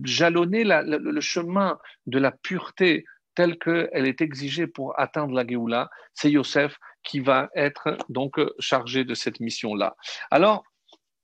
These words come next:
j'avais dit qu'il restait donc, euh, deux choses, parce que le fait que Yaakov ait cru que lui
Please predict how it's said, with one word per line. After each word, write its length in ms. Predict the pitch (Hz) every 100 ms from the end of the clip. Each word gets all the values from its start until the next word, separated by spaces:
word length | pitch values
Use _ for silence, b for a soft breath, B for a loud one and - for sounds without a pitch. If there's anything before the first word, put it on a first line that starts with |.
| _ _ _ -
j'avais 380 | - - 147 160
dit 460 | 147 135 220 143 - b b -
qu'il 880 | 165 165 165 160 - - 147 147 143
restait 760 | 147 143 - - 180 170 160 -
donc, 380 | 127 135 151 143
euh, 180 | 131 117
deux 240 | 120 120 160
choses, 460 | - 139 120 131 - B B _
parce 360 | - 156 - 160
que 320 | - 160 151 _ _ - 147
le 160 | 156
fait 200 | 156 190
que 100 | -
Yaakov 800 | 190 180 170 165 - 208 165 127 120
ait 140 | 170 135
cru 260 | - 196
que 140 | 190 160
lui 600 | 151 135 160 233 208